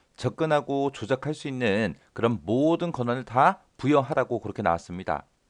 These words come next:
그리고 그 해당 권한을 다른 사람한테도 부여할 수 있는 그런 권한을 부여하는 에스큐엘을 작성해라 그러고 나왔습니다.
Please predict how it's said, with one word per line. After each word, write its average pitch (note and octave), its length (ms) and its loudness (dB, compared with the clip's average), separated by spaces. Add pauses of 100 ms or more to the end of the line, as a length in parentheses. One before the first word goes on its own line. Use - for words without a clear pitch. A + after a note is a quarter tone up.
(180)
그리고 D3+ 320 0
그 C3+ 200 2
해당 E3 300 2
권한을 G#2+ 480 -2 (220)
다른 G#3+ 240 4
사람한테도 B2+ 720 0
부여할 A2+ 260 0
수 - 160 -10
있는 A2 300 0 (180)
그런 A2 180 0
권한을 G#2 380 -2
부여하는 A2+ 520 0
에스큐엘을 B2 420 -2
작성해라 A#2 580 4
그러고 G2+ 220 -6
나왔습니다. E2+ 640 0